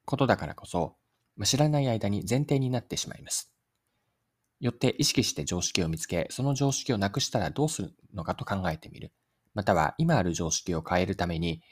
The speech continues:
何ができるかを考えた先にイノベーションがあります。はい、四つ目見ていきましょ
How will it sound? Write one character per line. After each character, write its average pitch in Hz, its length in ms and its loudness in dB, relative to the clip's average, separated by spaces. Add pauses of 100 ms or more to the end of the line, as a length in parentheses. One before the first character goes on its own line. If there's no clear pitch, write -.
(180)
何 180 180 4
が 107 100 4
で - 80 -2
き - 120 -2
る 87 100 0
か 76 120 -2
を - 60 -6
考 131 220 -2
え 131 80 2
た - 80 -10
先 - 260 -4
に 120 180 -2
イ 95 40 -2
ノ 90 100 -2
ベ 85 100 -2
ー - 40 -8
シ - 100 -6
ョ 87 40 -10
ン 98 40 -8
が 139 160 2
あ - 40 -
り - 100 -18
ま - 80 -16
す。 - 200 -6 (1400)
は 98 60 -2
い、 - 160 -6
四 110 100 0
つ - 160 -4
目 156 80 4
見 113 80 0
て - 100 -4
い 80 60 -4
き 80 80 -14
ま - 80 -12
し - 80 -6
ょ - 160 -8